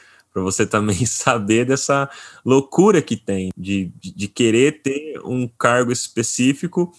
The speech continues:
e não de resolver um problema. E outra coisa, algo que eu, que eu lembro que eu falei disso numa palestra que eu dei há muito tempo, se eu não me engano, em dois mil e doze, na fatec, é, aqui de São José do Rio Preto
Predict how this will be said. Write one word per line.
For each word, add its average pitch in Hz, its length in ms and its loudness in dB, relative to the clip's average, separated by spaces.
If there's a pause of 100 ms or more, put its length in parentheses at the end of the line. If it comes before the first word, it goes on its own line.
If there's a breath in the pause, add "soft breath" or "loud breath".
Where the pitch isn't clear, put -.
(420 loud breath)
e 117 60 -2
não 135 220 2
de 156 100 0
resolver 143 320 2
um 143 140 -2
problema. 131 580 2
E 110 120 2
outra 151 260 2
coisa, 120 500 2 (380 soft breath)
algo 123 300 2
que - 160 0
eu, 139 300 6
que - 100 -4
eu 123 60 4
lembro 139 240 2
que - 60 2
eu 139 60 2
falei 135 300 2
disso 131 240 0
numa 131 200 2
palestra 117 840 2 (240)
que - 100 -6
eu 110 60 4
dei 113 140 2
há 117 40 2
muito 131 280 -2
tempo, 117 540 -2
se - 120 -6
eu 104 40 -2
não 101 80 -2
me 107 60 -2
engano, 110 180 2
em 113 80 2
dois 101 160 2
mil 117 140 0
e 139 40 2
doze, 101 640 2 (440)
na 95 120 0
fatec, - 720 0 (360)
é, 90 200 2
aqui 90 160 -2
de 98 100 -4
São 110 200 0
José 98 200 2
do 98 120 2
Rio 98 140 2
Preto 117 460 0